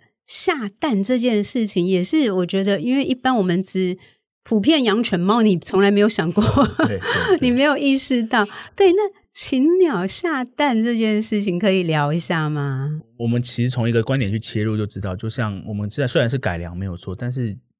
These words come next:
Speaker 2: 鸡也没有交配就会下蛋，
Speaker 1: 嗯。
Speaker 2: 对吧？对，所以其实很多的鹦鹉它也会做这件事情。当然对于某，每一种鹦鹉它的繁殖率来说有它的困难性存在，譬如说像中大型的鹦鹉，它可能需要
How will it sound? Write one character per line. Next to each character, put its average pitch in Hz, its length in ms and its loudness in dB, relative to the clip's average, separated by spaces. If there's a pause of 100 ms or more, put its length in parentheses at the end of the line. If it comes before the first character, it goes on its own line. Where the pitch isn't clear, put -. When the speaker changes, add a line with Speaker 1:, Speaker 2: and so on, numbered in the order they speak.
(440)
Speaker 2:
鸡 170 400 0
也 90 200 0
没 87 160 -8
有 98 140 -2
交 87 220 -2
配 92 120 -2
就 85 140 -2
会 80 60 -2
下 - 260 -10
蛋， - 160 -12 (300)
Speaker 1:
嗯。 185 280 2
Speaker 2:
对 160 120 2
吧？ - 260 -8 (100)
对， 92 160 -14
所 139 200 -4
以 175 40 2
其 113 160 -2
实 101 220 -4 (340)
很 92 240 -2
多 135 200 2
的 120 80 2
鹦 113 200 -4
鹉 87 120 -6
它 101 180 -2
也 87 80 0
会 90 140 -2
做 87 160 -4
这 82 100 -6
件 80 220 -8
事 - 200 -10
情。 - 320 -14 (300)
当 196 140 -2
然 131 160 2
对 135 180 2
于 107 140 -2
某， 95 420 -2
每 98 180 0
一 147 120 4
种 92 260 -2
鹦 113 220 2
鹉 92 80 2
它 107 160 0
的 101 100 4
繁 90 260 -2
殖 92 240 0
率 101 200 2
来 85 160 -2
说 92 180 -2
有 87 80 0
它 104 140 -2
的 95 80 -2
困 95 240 -4
难 80 180 -10
性 85 220 -6
存 82 260 -10
在， 87 140 -4 (420)
譬 113 100 -2
如 104 120 4
说 98 120 -2
像 104 200 0
中 127 160 2
大 147 120 2
型 101 200 -4
的 90 80 -4
鹦 101 200 -2
鹉， 90 80 -6
它 143 140 -2
可 123 80 -2
能 92 140 -2
需 110 140 -4
要 110 220 2